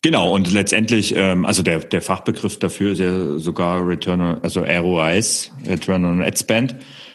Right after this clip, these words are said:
Ähm, und letztendlich ist es aber mehr als das, weil da sind halt die ganzen Kosten, die innerhalb der Kurse anfallen, halt auch mit eingerechnet und ich habe das Ganze halt ein bisschen aufgebohrt.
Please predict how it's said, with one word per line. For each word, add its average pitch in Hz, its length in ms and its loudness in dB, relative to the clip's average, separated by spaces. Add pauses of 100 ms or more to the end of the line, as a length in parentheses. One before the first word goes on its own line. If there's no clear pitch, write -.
(200)
Ähm, 92 760 2 (360)
und 95 420 0 (380)
letztendlich 98 680 -2 (400)
ist 101 120 0
es 107 120 0
aber 87 180 2
mehr 95 320 4
als 101 240 0
das, 95 380 0
weil 85 100 2
da 87 80 2
sind 95 240 -2
halt 87 220 -2
die 87 40 -2
ganzen 87 300 0
Kosten, 101 420 -2
die 92 140 0
innerhalb 95 380 0
der 82 100 0
Kurse 90 400 -2
anfallen, 85 480 -2
halt 80 140 -2
auch 78 100 0
mit 110 160 2
eingerechnet 85 760 0
und 82 120 0
ich 78 140 -2
habe 85 80 -2
das - 140 -4
Ganze 80 240 -2
halt 78 120 -2
ein 76 80 -2
bisschen - 220 -2
aufgebohrt. 71 680 -4